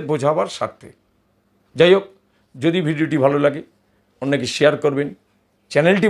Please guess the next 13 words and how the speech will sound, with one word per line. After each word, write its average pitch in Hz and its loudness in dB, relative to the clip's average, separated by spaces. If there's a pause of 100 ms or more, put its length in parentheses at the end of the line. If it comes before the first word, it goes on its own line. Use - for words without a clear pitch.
(120)
মনে 190 6
করে 226 6
আগে 185 2
সাবস্ক্রাইব 147 -4
করবেন। 107 -12 (320)
সাবস্ক্রাইব 220 4
করলে 202 2
কী 143 -6
হবে, 156 0
আপনি 151 -2 (920)
অনায়াসে 196 4 (540)
প্রত্যেকটি 180 -6
ভিডিও 143 -2